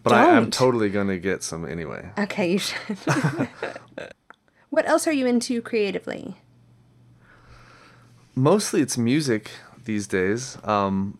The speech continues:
Speaker 1: but one really fun thing that I've been doing lately and trying to do more of, um, specifically with my wife Sarah, is to get together and draw or paint. Uh, we've done some watercolor painting and some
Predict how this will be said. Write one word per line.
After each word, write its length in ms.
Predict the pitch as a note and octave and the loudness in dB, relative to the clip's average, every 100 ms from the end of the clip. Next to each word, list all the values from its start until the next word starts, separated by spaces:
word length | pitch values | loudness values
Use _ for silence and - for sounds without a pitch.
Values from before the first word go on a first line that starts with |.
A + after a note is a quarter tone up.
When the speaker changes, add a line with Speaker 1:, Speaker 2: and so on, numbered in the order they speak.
| - | 2
Speaker 1:
but 320 | A#2 A#2 - _ _ - - _ - - _ _ _ - | 4 6 2 _ _ -20 -20 _ -20 -20 _ _ _ -6
one 340 | A2+ C3 D#3+ | 2 4 4
really 260 | C3+ A#2+ A2 | 4 2 0
fun 420 | - - A#2+ C#3 | -2 0 0 0
thing 200 | A2+ G2 | -2 -2
that 100 | F2+ | -2
I've 140 | F2 | -2
been 160 | F2 F2 | -4 -4
doing 300 | F#2 F2 E2+ | -4 -4 -6
lately 340 | E2+ - F2 | -8 -6 -6
and 100 | F2 | -6
trying 200 | G#2 A2+ | -4 -4
to 40 | G2 | -2
do 120 | F#2 | -4
more 300 | F2 G#2 G#2+ | -2 0 0
of, 400 | E2+ E2 F2+ - - | 0 -6 -10 -20 -8
um, 440 | E2+ E2 D#2+ E2+ - | -6 -6 -8 -12 -12
specifically 640 | - - A#2+ F3 F3 A#2+ | -8 -6 -4 -4 -2 0
with 200 | G#2 G2+ - - - | 2 0 -2 -18 -8
my 140 | G#2 F#2+ | -2 2
wife 200 | F#2 - | 2 0
Sarah, 440 | - B2+ C#3 F#2 | -4 -2 0 0
is 180 | F#2 - | -2 -4
to 400 | - F#2 F2+ D#2 | -2 -2 -2 -4
get 140 | - G2+ | -8 -8
together 380 | G2+ G2 G2 G2 | -2 0 2 0
and 240 | F2 F2+ - - - _ - | -2 -6 -12 -20 -20 _ -4
draw 540 | G2+ F#2 G2 A#2+ C#3 - _ _ _ _ - | 2 4 4 2 -4 -12 _ _ _ _ 0
or 360 | G#2+ G#2 G2 | 2 4 2
paint. 540 | - - G#2+ A2+ - - - | -2 -4 -4 -4 -8 -18 -12
Uh, 120 | F#2 F#2 | -8 -6
we've 160 | F#2+ | -4
done 100 | G2+ | -6
some 220 | G2 G2 | -6 -6
watercolor 480 | F2 F2 F#2 - F#2+ | -4 -2 -4 -6 -8
painting 460 | F#2+ G2 G2 G2+ G2+ | -6 -10 -8 -8 -8
and 100 | F#2+ | -8
some 260 | - F2 | -10 -12